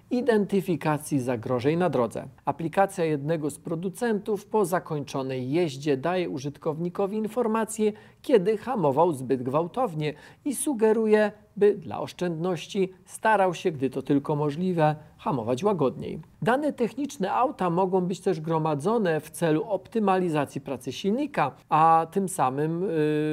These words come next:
w celu oszczędzania paliwa. Informacje o położeniu auta mogą być używane do nawigacji czy do analizy ruchu drogowego. Dane o użytkownikach wykorzystane są też, wykorzystywane są też do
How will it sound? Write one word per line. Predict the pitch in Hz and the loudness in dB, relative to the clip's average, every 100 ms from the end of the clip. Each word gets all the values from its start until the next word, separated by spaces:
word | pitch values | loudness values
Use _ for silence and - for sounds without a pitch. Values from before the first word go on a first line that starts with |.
| 156 | -4
w | 160 - | -6 -8
celu | - 131 147 208 | -2 0 0 -4
oszczędzania | 143 - 180 175 170 160 135 117 131 139 139 | -8 -8 -6 -4 -6 -6 -6 -6 -4 -4 -2
paliwa. | 180 170 139 - - - | -2 -2 -4 -8 -6 2
Informacje | 196 196 196 220 285 - 226 | 2 4 2 2 0 2 0
o | |
położeniu | - 185 180 147 208 247 196 | 2 2 2 2 0 0 0
auta | 185 202 202 | 0 0 -2
mogą | 175 175 160 | -2 -2 -2
być | 156 147 - | -2 -4 -4
używane | 131 131 135 156 185 | -6 -2 -2 0 0
do | 190 | 0
nawigacji | 202 196 202 226 233 - 247 226 - | 0 -2 0 0 -2 -6 -10 -10 -8
czy | 247 | -6
do | 269 226 | -4 -4
analizy | 196 196 170 135 131 131 | -2 0 0 0 -2 -4
ruchu | 113 135 | -4 -6
drogowego. | 135 151 165 180 170 131 - 123 - | -4 -2 2 2 0 -2 -6 -10 -2
Dane | 139 196 214 180 | 4 6 4 0
o | 180 | -2
użytkownikach | 151 202 208 254 - 233 202 240 - 220 160 | -2 -2 -2 -2 2 2 2 -4 -2 -4 -2
wykorzystane | 160 156 160 139 143 - 190 220 190 160 | -4 0 0 0 -4 0 2 2 0 -2
są | 175 165 156 | -2 -2 -2
też, | 156 151 147 151 | -2 -2 -4 -8
wykorzystywane | 147 180 170 156 156 160 175 165 | -6 -4 -6 -4 -2 0 0 -2
są | - 170 | -4 -4
też | 160 156 139 | -2 -2 -2
do | 151 147 | 0 -2